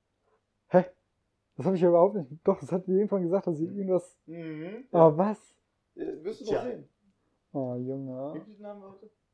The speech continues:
Speaker 1: Neun.
Speaker 2: Der sollte in spätestens neun Tagen ankommen.
Speaker 3: Wow.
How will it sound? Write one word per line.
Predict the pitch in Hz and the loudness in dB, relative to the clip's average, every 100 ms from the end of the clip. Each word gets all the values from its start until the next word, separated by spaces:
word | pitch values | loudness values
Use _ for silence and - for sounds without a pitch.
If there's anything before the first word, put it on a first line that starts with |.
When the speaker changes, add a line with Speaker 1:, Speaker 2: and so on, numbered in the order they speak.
| _ _ _ | _ _ _
Speaker 1:
Neun. | 139 139 | -8 -2
Speaker 2:
Der | 143 | 0
sollte | 156 160 | -2 -4
in | 165 147 | -8 -10
spätestens | - - 170 151 151 | -14 -12 -14 -14 -18
neun | 147 147 143 | -12 -12 -10
Tagen | 143 135 | -12 -12
ankommen. | 131 131 107 107 _ | -16 -18 -20 -20 _
Speaker 3:
Wow. | - 117 113 - | -16 -10 -8 -8